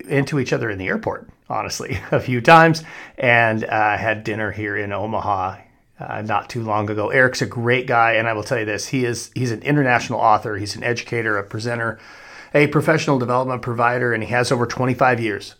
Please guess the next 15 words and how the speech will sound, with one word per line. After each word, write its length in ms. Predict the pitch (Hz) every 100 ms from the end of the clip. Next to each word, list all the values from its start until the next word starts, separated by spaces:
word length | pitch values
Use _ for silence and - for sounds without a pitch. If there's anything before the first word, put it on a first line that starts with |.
| _ -
of 240 | 107 107 104
experience 720 | 98 - 107 107 107 101 -
in 220 | 107 104
education. 720 | - 98 - 139 131 156 139 - - - - - -
His 280 | 151 160
books 340 | 110 143 143 -
include 600 | 135 131 - 147 131 120
Deconstructing 1120 | - 123 117 143 175 139 - 127 110 107 104
Depth 240 | 117 117 104
of 160 | 92
Knowledge, 480 | 117 127 131 117 -
A 160 | 123 107
Method 500 | 107 120 127 151 131
and 300 | - 107 95
Model 480 | 98 117 98 -